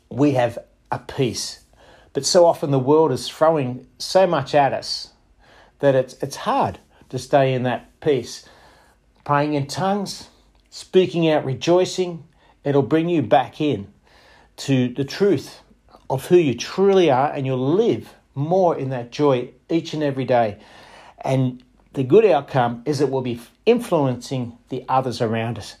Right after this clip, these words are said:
So we might not feel joyful today, but if we're a joy to someone else, it can change their lives. I pray this has been encouraging for you, and I pray that you start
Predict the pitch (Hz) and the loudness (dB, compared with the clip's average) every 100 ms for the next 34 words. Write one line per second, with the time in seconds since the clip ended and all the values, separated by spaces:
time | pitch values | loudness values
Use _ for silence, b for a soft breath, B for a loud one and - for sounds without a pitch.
0 | b - 135 127 165 175 170 160 156 - | b -2 0 4 6 6 4 2 -4 -4
1 | - 247 214 147 127 123 120 127 - 123 | 2 6 6 4 0 0 0 -8 -4 -2
2 | 117 104 104 b b b b - 147 143 | -2 -2 -10 b b b b 2 2 4
3 | 151 135 120 175 170 156 139 156 143 135 | 2 2 2 2 4 2 -2 -2 -2 0
4 | 117 92 - - _ _ _ _ _ _ | -2 -6 -14 -18 _ _ _ _ _ _
5 | 156 143 120 - 156 139 127 127 117 113 | -6 -4 -6 0 0 2 0 0 0 -2
6 | 101 - - - _ b b b b 135 | -4 -10 -16 -18 _ b b b b -2
7 | - 151 139 135 123 113 131 131 120 110 | 2 2 2 -4 -6 -6 0 0 0 -6
8 | B B B 113 - - 226 226 226 214 | B B B -14 -2 2 4 4 2 -4
9 | 196 202 202 196 196 170 - - _ _ | 2 4 4 4 0 -4 -14 -20 _ _
10 | 151 139 113 - 156 165 143 131 120 123 | -2 -2 -4 -4 0 2 0 -4 -6 -6
11 | B B B B B _ _ - - - | B B B B B _ _ -14 -12 0
12 | 180 214 214 156 | 4 4 4 0